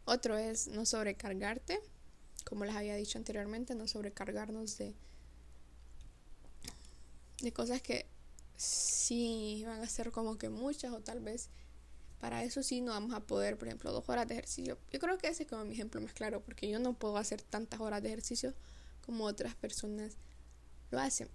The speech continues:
Y por último, tienes que ser realista para poder cumplir tus propósitos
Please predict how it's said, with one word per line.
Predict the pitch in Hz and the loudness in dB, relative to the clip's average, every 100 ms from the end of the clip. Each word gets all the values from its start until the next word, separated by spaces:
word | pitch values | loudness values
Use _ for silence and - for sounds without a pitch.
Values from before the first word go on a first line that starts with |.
| - | -4
Y | 262 | 2
por | 294 | 6
último, | 294 277 285 277 | 6 6 2 2
tienes | 247 254 | 0 0
que | 240 | 0
ser | - 208 | 0 2
realista | 208 220 233 - | 2 2 2 0
para | 254 214 - | 0 0 0
poder | - 254 233 269 | 2 2 2 -4
cumplir | - 220 208 220 - | -6 -4 -2 -2 -4
tus | - 233 240 - - - - - - | -2 -2 -2 -4 -12 -18 -18 -12 -4
propósitos | 226 214 226 240 226 233 240 | -2 0 0 0 0 0 -2